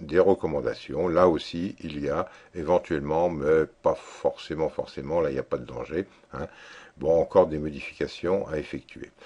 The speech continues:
Donc, effectivement, il peut être très intéressant pour votre information et à vous de décider la suite que vous souhaitez donner. Voilà.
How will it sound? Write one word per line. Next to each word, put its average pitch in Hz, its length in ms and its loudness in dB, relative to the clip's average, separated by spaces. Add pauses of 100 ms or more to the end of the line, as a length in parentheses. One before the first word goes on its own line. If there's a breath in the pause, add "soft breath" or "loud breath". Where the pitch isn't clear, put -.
(280 loud breath)
Donc, 160 240 6
effectivement, 127 760 0 (380)
il 98 100 -8
peut 110 220 0
être 87 380 4
très 95 640 4
intéressant 90 640 2 (180)
pour 123 240 2
votre 85 240 4
information 82 680 -4 (1300 loud breath)
et 87 260 4
à 78 160 0
vous 76 160 -2
de 104 140 -2
décider 73 600 -2
la 76 220 0
suite - 420 -8
que 90 100 -2
vous 73 160 -4
souhaitez 107 580 -2
donner. 95 460 0 (420)
Voilà. 73 280 -4